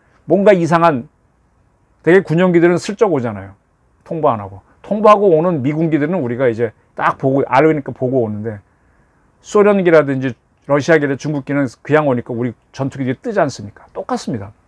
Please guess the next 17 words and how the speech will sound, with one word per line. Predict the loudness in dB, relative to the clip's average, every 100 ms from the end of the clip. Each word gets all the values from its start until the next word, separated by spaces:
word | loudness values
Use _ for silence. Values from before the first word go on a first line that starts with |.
| _ _
그래서 | -2 0
민항기들 | 2 2 2 0
다 | -6 -10 -12 -12
통보를 | -8 -2 2 2
하고 | 0 -2
갑니다. | -6 -10 -16 -20 _ _ _ _ _ -4
근데 | 0
갑자기 | 2 2 4 4
우리 | 6 6 4
군용기 | 2 -2 -2 0 -2
케이씨 | 0 -4 -4 -6
삼삼공이 | -6 -2 -2 0 0 -2 -4 _ _ -4
아프리카의 | 0 0 2 6 6
어떤 | 6 0 -2
나라 | 0 0
간다 | -2 -4 -2
그러는데 | -2 -2 -6